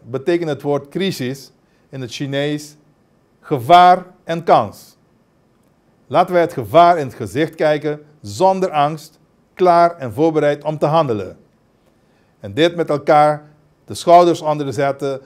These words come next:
zodat wij gezamenlijk als bevolking aangaan. Laat dit ons dichter bij elkaar brengen. Dat is mijn oproep aan u. Samen gaan wij ervoor zorgen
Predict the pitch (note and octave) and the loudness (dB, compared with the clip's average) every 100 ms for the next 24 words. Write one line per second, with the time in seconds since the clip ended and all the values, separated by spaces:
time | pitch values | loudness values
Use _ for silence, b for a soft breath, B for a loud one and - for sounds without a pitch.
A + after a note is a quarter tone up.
0 | b - C3+ C3 A#2 A2 G#2+ F2+ D3 D#3 | b -10 -4 -4 -4 -8 -8 -2 0 0
1 | D3+ D3+ G#2+ - G2+ B2+ C3+ B2+ C3+ C3+ | -2 -6 -10 -12 -6 -2 -4 -4 -12 -14
2 | - _ _ _ _ D3+ C#3+ A#2+ G2 E2+ | -20 _ _ _ _ -4 -4 -4 -10 -12
3 | D#2 _ _ _ _ _ _ _ _ _ | _ _ _ _ _ _ _ _ _ _
4 | _ - D3+ E3+ E3 C3 F#2 A#2 F3 F3 | _ 0 0 0 -4 -8 -2 0 0 0
5 | C#3+ B2+ D3 D3 C#3+ C#3 C3 C3 C#3 _ | 0 0 0 0 0 -2 -2 -6 -8 _
6 | _ _ _ - D#3+ D#3 A#2 A#2+ A#2 C#3 | _ _ _ -2 0 0 -8 -10 -8 -8
7 | C3 C#3+ C#3 - _ - D3 D#3 D#3+ G2 | -6 -6 -8 -10 _ -6 -6 -2 -4 -4
8 | - _ _ _ _ _ _ _ _ _ | -12 _ _ _ _ _ _ _ _ _
9 | _ _ _ - F#3+ F3 E3+ E3 C#3+ C#3+ | _ _ _ 4 6 6 2 -2 -2 -2
10 | B2+ G#2+ A2 G#2 D3+ C#3 D#3 | -4 -6 -8 -2 -2 -2 -6